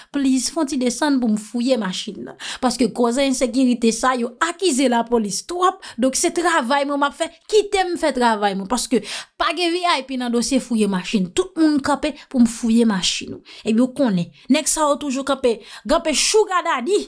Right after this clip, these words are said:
anpe bèl sekirite ki akonpanye yo." De chèf yo desann, ra epi yo desann, tankou sòlda. Atè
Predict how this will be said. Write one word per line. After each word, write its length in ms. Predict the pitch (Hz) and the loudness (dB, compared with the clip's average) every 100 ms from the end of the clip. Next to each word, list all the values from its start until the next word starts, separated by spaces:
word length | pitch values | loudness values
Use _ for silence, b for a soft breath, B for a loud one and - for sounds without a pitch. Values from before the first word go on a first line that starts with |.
| - _ _ - | -10 _ _ -20
anpe 240 | - 294 185 143 | -2 0 0 -2
bèl 800 | 370 381 415 349 - 285 269 277 | -2 0 0 0 2 0 2 0
sekirite 640 | - 330 - 294 294 277 | 0 -2 -2 -2 0 -2
ki 160 | 262 277 | -2 -4
akonpanye 600 | - 254 254 254 214 214 | -4 -6 -2 -2 0 -4
yo." 20 | |
De 160 | 165 247 | -2 -2
chèf 320 | - 233 226 | 0 -2 0
yo 40 | |
desann, 280 | 220 220 240 208 - | 0 0 -2 -4 -2
ra 400 | 262 311 440 - - _ _ _ _ | 0 2 2 2 -2 _ _ _ _
epi 100 | - | -4
yo 80 | 240 | 0
desann, 340 | 269 277 240 214 | 2 2 0 0
tankou 240 | 196 - | -4 0
sòlda. 480 | 330 - 311 254 294 - _ _ - - - _ - | -2 2 0 2 -2 -2 _ _ 0 0 -4 _ -4
Atè 320 | 269 262 | -4 -4